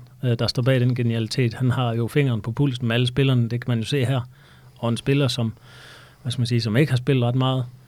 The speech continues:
kommer ind, er måske ikke så meget med i kampen i, i de første tyve minutter, men da chancen opstår, så er han der, og igen ved to nul-målet. Altså, han står der, hvor, hvor han, hvor en angriber skal stå,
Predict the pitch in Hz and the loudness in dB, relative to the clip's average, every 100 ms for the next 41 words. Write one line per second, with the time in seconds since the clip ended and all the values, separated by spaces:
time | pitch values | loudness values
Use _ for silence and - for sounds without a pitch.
0 | - - 123 120 135 151 - - - - | -20 -4 2 4 2 0 -8 -20 -20 -20
1 | - - _ - - - 98 107 - 135 | -20 -20 _ -20 -18 -6 -4 -2 2 2
2 | 131 - 131 127 123 127 120 127 123 123 | 2 2 2 4 2 2 2 0 -2 -2
3 | 113 107 107 107 110 117 113 - 120 - | -4 -4 -6 -8 -8 -6 -6 -2 -2 -4
4 | - 139 135 123 127 120 113 113 - - | -4 2 4 4 4 2 0 -4 -8 -20
5 | - 131 113 135 139 131 127 135 117 123 | -10 -2 0 0 0 -2 -2 -2 -2 2
6 | 123 120 107 110 107 - - - 113 127 | 4 4 2 -2 -4 -6 -16 -12 -2 2
7 | 127 120 139 131 113 117 113 - - 123 | 4 2 -2 -2 0 0 -2 -6 -8 -6
8 | 107 104 120 - 131 117 113 110 107 104 | -4 -2 -2 0 0 0 -2 -2 -4 -8
9 | - - 110 127 117 113 117 139 139 131 | -14 -4 -2 -2 -2 2 4 4 4 2
10 | 123 120 - 147 | 2 -2 0 0